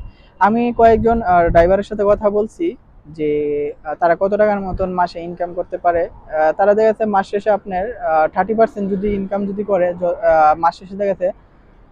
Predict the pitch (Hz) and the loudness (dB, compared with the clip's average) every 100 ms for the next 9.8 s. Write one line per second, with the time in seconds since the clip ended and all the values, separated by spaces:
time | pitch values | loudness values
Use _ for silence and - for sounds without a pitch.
0 | _ - 226 214 208 208 208 196 214 202 | _ 2 4 6 4 0 2 2 4 6
1 | 196 196 190 190 202 202 196 196 190 190 | 6 4 2 0 0 4 4 4 0 0
2 | 190 185 190 185 185 185 190 190 185 190 | 0 0 0 0 -2 0 0 0 -2 -4
3 | 190 190 196 262 220 175 147 151 147 143 | -4 -4 -4 -4 0 0 0 -6 -10 -10
4 | 139 135 135 - _ _ _ - 190 226 | -8 -8 -10 -14 _ _ _ -4 -2 -2
5 | - 254 247 226 226 226 220 196 190 202 | -2 2 4 4 2 0 0 0 4 4
6 | 202 240 226 214 214 - 202 208 196 - | 4 2 2 2 -2 -2 2 2 2 0
7 | - 175 185 190 - _ - _ - 190 | -2 0 0 0 -4 _ -20 _ 0 4
8 | 214 240 240 220 247 240 233 220 247 233 | 4 6 6 6 4 4 4 4 4 4
9 | 220 214 196 220 175 160 160 | 6 4 2 0 2 4 4